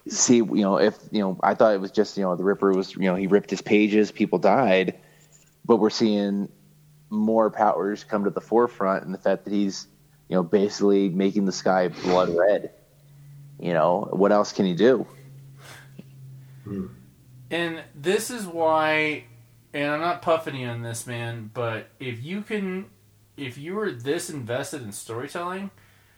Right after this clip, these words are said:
Speaker 3: why the fuck isn't peop-, aren't people paying attention for your storyline stories?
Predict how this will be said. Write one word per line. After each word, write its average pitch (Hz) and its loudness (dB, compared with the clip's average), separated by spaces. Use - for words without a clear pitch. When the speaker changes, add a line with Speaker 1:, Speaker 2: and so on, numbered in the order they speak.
Speaker 3:
why 139 -4
the 165 0
fuck - -2
isn't 127 -10
peop-, 127 -12
aren't 135 -6
people 139 -10
paying 123 -8
attention 117 -10
for 110 -16
your 101 -12
storyline 98 -10
stories? - -16